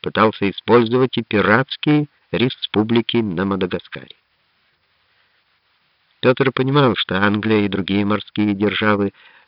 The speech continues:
совсем не захотят появления нового соперника на важнейшей водной дороге мира между Европой и Востоком. Поэтому подготовка плаваний двух российских фрегатов на Мадагаскар –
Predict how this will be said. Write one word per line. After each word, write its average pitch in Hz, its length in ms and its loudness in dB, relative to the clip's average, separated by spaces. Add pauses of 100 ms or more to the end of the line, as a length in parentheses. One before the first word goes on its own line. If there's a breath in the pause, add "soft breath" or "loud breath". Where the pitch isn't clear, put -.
(160)
совсем 104 460 0
не 151 160 4
захотят 135 580 0
появления 117 640 4
нового 98 460 4
соперника 90 840 0 (400 soft breath)
на 90 220 0
важнейшей 107 560 4
водной 95 360 0
дороге 95 400 -2
мира 127 360 2 (440 soft breath)
между 101 260 -2
Европой 98 640 0 (160)
и 104 60 -2
Востоком. - 680 -2 (1600)
Поэтому 117 500 0
подготовка 113 640 2
плаваний 120 520 2
двух 98 420 -2
российских 107 680 0
фрегатов 98 720 -2
на 98 160 -2
Мадагаскар – 92 800 -4